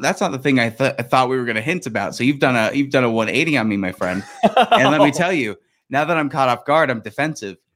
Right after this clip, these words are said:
Speaker 1: So let's begin. First of all, I s-, it, I'm sure it was a joke. Okay. Right. I'm sure it was a joke.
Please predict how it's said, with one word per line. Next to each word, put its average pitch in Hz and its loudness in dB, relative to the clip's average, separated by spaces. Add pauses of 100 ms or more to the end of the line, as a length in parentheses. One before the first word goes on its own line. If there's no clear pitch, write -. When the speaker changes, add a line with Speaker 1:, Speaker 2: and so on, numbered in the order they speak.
(140)
Speaker 1:
So 123 -4
let's 139 2
begin. 117 0 (1200)
First 175 0
of 123 -4
all, 90 -2 (1120)
I 131 2
s-, - -6 (240)
it, 135 2 (220)
I'm 135 2
sure 180 2
it 180 4
was 147 -2
a 127 0
joke. 107 -4 (340)
Okay. 117 -2 (540)
Right. 117 0
I'm 123 -2
sure 135 -2
it 120 0
was 107 -6
a 104 -6
joke. 104 -2